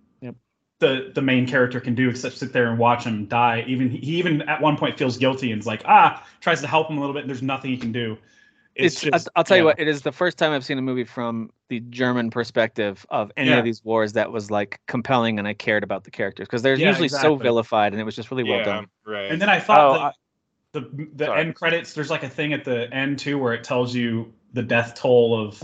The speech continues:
Speaker 1: of
Speaker 2: Mm-hmm.
Speaker 1: that side of the war in World War One, and it, it really hits home how
Speaker 2: These were
Speaker 1: freaking,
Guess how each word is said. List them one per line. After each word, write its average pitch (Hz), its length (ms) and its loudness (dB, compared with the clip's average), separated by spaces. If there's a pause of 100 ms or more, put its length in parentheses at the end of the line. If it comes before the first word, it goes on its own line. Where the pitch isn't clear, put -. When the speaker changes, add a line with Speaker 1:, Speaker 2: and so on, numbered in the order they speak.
Speaker 1:
of 120 140 0
Speaker 2:
Mm-hmm. 95 60 -6
Speaker 1:
that 117 220 0
side 117 260 0
of 113 80 -2
the 117 100 -2
war 110 260 0
in 113 120 -2
World 120 160 2
War 120 140 4
One, 123 460 -4 (360)
and 123 180 2
it, 120 180 -4 (120)
it 127 220 -4 (240)
really 160 300 6
hits 131 220 0
home 143 260 4
how 127 200 2
Speaker 2:
These 185 220 0
were 240 140 4
Speaker 1:
freaking, 143 160 -4